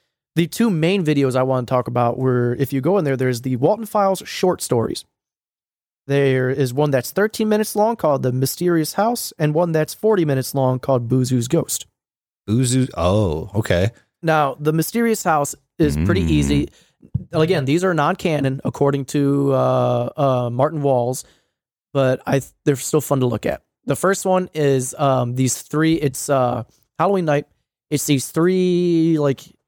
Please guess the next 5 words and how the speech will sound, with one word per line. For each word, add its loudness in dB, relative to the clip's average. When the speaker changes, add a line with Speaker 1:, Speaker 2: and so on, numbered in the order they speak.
Speaker 1:
a-, 0
anthropomorphic -2
animals, 0
um, 0
and 0